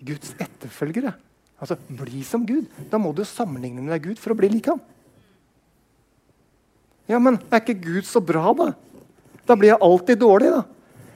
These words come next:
Ja, men det er jo det som er de gode nyhetene. Han har jo gitt deg en ny identitet. Hæ? Han har jo gitt deg en ny identitet. Det var jo derfor Jesus kom til,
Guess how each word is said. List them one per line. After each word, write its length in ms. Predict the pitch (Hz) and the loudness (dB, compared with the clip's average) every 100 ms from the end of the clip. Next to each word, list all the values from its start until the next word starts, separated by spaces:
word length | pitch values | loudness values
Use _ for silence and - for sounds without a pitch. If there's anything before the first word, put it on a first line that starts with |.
| - | -12
Ja, 80 | 165 | -10
men 120 | 196 | -4
det 60 | 175 | -2
er 80 | 180 | 0
jo 60 | |
det 100 | 151 | -2
som 120 | 175 180 | -4 -6
er 100 | 165 | -6
de 80 | 180 | -8
gode 220 | 185 202 | -10 -8
nyhetene. 420 | 202 214 214 220 - _ | -8 -8 -8 -12 -12 _
Han 120 | - 180 | -4 -2
har 100 | 160 | 0
jo 80 | |
gitt 140 | 160 170 | -2 -4
deg 100 | 175 | -6
en 60 | |
ny 80 | 185 214 | -6 -6
identitet. 720 | 220 220 226 226 233 - - - - - - _ _ _ _ - | -4 -6 -8 -10 -10 -12 -16 -18 -20 -20 -20 _ _ _ _ 0
Hæ? 120 | 247 247 - - _ _ _ _ _ _ _ _ - | 2 2 -2 -14 _ _ _ _ _ _ _ _ -8
Han 140 | 180 | -4
har 100 | 180 | -4
jo 60 | 180 | -4
gitt 140 | 160 | -6
deg 80 | 220 | -6
en 120 | 214 165 | -6 -6
ny 100 | 160 208 - | -10 -12 -6
identitet. 640 | 233 233 254 - 277 - | -4 -2 -4 -8 -10 -12
Det 280 | - - - | -16 -18 -4
var 120 | 185 | -4
jo 80 | 151 | -2
derfor 500 | 131 120 - - 240 - - - - | -6 -8 -10 -8 -8 -10 -20 -20 -12
Jesus 640 | 135 135 131 - 233 - - - _ | -8 -6 -6 -10 -12 -14 -20 -20 _
kom 340 | - 156 220 220 - _ _ _ _ _ _ _ _ | -4 -2 0 -2 -6 _ _ _ _ _ _ _ _
til, 340 | - 170 220 | -2 2 2